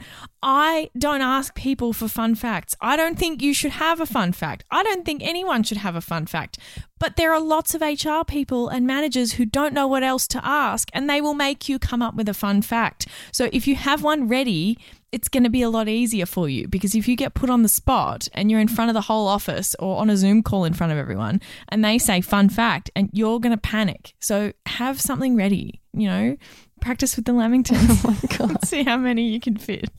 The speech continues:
Speaker 2: <laughs> We're moving on. Take control of your induction if you haven't been set up with one. So this links up with what we're saying. You know, you should have already had all these things been put in place for you. But if they're not, advocate for it. Advocate for yourself. Go to your manager.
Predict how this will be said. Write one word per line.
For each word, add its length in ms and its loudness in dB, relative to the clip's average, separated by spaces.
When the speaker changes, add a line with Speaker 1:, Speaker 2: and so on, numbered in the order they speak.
Speaker 2:
<laughs> 460 -4
We're 100 2
moving 340 4
on. 160 -2
Take 240 -2
control 500 0
of 140 -2
your 140 2
induction 640 0
if 180 -4
you 80 0
haven't 400 -4
been 180 2
set 220 0
up 220 -2
with 160 -2
one. 240 -2
So 80 -2
this 200 -2
links 220 2
up 140 -4
with 120 -2
what 120 0
we're 100 0
saying. 460 0
You 100 2
know, 100 4
you 160 0
should 180 0
have 120 -2
already 340 0
had 240 2
all 60 2
these 240 2
things 220 0
been 180 0
put 140 -2
in 100 2
place 260 0
for 160 0
you. 160 4
But 100 -2
if 120 0
they're 120 2
not, 300 2
advocate 500 -2
for 220 -8
it. 100 -12
Advocate 480 -6
for 60 -4
yourself. 420 -4
Go 140 0
to 60 0
your 100 4
manager. 400 2